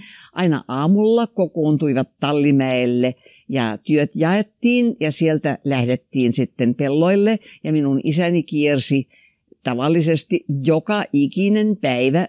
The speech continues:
kaikki paikat, missä oli töitä käynnissä. Hänellä oli,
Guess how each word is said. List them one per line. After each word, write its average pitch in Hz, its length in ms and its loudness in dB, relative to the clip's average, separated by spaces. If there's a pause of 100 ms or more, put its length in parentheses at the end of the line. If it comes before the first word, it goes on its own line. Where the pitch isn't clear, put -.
(120)
kaikki - 340 -2
paikat, 131 460 -4
missä 147 480 -2
oli 131 420 -2
töitä 135 320 0
käynnissä. 151 880 2 (360)
Hänellä 151 420 0
oli, 139 380 -2